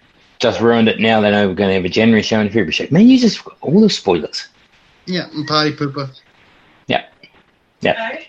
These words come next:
Speaker 1: No, um, no, it's, it's, it's impressive. Um, I, I'll be completely honest, I can't even remember what match I'm up to. Um,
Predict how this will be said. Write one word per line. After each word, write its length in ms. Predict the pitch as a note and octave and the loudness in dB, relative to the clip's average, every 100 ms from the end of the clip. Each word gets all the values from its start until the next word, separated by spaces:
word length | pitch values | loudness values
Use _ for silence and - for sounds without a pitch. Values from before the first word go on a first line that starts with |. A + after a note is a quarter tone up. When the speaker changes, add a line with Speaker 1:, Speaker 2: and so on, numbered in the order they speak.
| _ _ _ _ _ _ _ _ _ _ - - - | _ _ _ _ _ _ _ _ _ _ -20 -10 -2
Speaker 1:
No, 220 | D3 D3 - | 0 0 0
um, 480 | A#2+ A#2 G#2+ F#2 - _ _ - | 0 2 2 -2 -8 _ _ -2
no, 180 | F3+ F#3+ | 2 2
it's, 280 | C3 C#3 D3+ | 2 0 0
it's, 220 | C3 - | 0 0
it's 240 | - - | -2 0
impressive. 500 | C#3+ E3+ E3+ E2+ - | 0 2 0 -2 -2
Um, 400 | G2+ F#2+ F2 D#2+ - | 0 2 0 -4 0
I, 440 | A2 A2+ G#2+ G2+ - _ | 2 2 2 -2 -10 _
I'll 220 | A#2+ A#2+ G#2 | -2 0 0
be 240 | A2+ G#2+ | -2 -2
completely 440 | - G#2+ A#2+ G2+ | -6 -2 0 2
honest, 240 | A2 A2 - | 2 0 0
I 240 | G#2 G2+ E2+ - | 0 0 -4 -10
can't 200 | - G#2+ | -4 0
even 120 | A2+ A2+ | 2 4
remember 240 | A2 G#2 | 4 4
what 180 | G2 - | 2 0
match 240 | G2+ - A2 | -2 0 0
I'm 100 | G#2 | 0
up 120 | - | 0
to. 140 | D3 - - - - - - _ _ | -2 -4 -18 -20 -18 -18 -20 _ _
Um, 280 | F#2 F#2+ F2 | -4 -2 -2